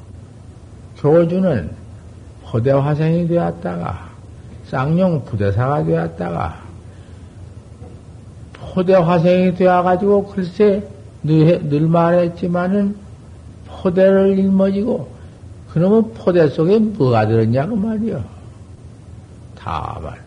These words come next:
포대 속에는 포대, 자리 포자, 자리 대자. 포대라는 것은 이놈을 얼마나 짊어지고 얼마나 끄고 돌아다녔던지,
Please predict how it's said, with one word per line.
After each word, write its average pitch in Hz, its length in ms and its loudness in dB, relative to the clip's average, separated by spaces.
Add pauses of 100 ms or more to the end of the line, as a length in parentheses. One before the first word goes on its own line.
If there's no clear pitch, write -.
(400)
포대 175 280 0
속에는 135 680 -2
포대, 156 540 0
자리 135 240 2
포자, 170 560 0 (880)
자리 127 300 2
대자. 117 500 0 (800)
포대라는 160 760 2
것은 170 480 0 (400)
이놈을 151 360 2
얼마나 147 600 2
짊어지고 165 800 -2 (460)
얼마나 160 520 2
끄고 165 420 -2
돌아다녔던지, 156 1040 0